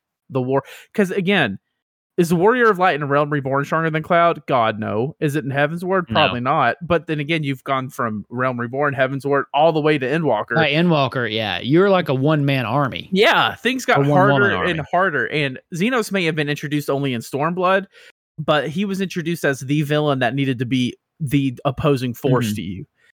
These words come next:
Speaker 2: Yeah.
Speaker 1: So he has to be that strong.
Speaker 2: So I do think it, it really does depend, like you're saying, on which versions we're talking about, because I think even base Sephiroth beats,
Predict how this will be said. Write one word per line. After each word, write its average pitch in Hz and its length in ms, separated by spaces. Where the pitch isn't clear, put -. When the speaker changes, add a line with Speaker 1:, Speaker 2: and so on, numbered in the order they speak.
Speaker 2:
Yeah. 98 140
Speaker 1:
So 131 280
he 170 140
has 175 440
to 160 60
be 120 180
that - 180
strong. - 420
Speaker 2:
So - 160
I 170 60
do 208 180
think 185 220
it, 156 160
it 147 260
really 156 280
does 131 300
depend, 139 380
like 117 160
you're 110 80
saying, 120 300
on 110 160
which 107 160
versions 107 520
we're 101 80
talking 143 440
about, 101 340
because 120 460
I 151 140
think 202 360
even 156 320
base 123 340
Sephiroth 110 720
beats, - 540